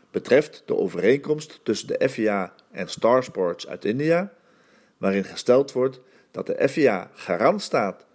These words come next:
voor de deelname van India aan de Pro League en alles in het werk zou stellen om ook de deelname van Pakistan te verzekeren.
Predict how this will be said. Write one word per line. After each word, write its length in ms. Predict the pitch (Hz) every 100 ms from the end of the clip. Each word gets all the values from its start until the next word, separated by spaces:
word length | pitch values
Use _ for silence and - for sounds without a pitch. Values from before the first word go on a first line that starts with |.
| _
voor 180 | - 92
de 120 | 87
deelname 540 | 85 143 139 117 101 92
van 160 | 87
India 380 | - 165 196 208
aan 120 | 202
de 80 | 175
Pro 260 | 175 165 160
League 300 | 160 - - _ _ _ _
en 320 | 151 247 277 - _ _ _ _ _ -
alles 380 | 190 226 190 -
in 160 | 185
het 160 | 175 135
werk 300 | 143 143 139
zou 200 | 135 120
stellen 380 | - 123 117 117 _ _
om 200 | - 85 -
ook 260 | - 175 -
de 100 | 160
deelname 640 | 143 143 135 131 127 127 -
van 240 | - 170 - -
Pakistan 600 | 190 135 107 - 92 85
te 100 | 80
verzekeren. 600 | 80 85 82 - 76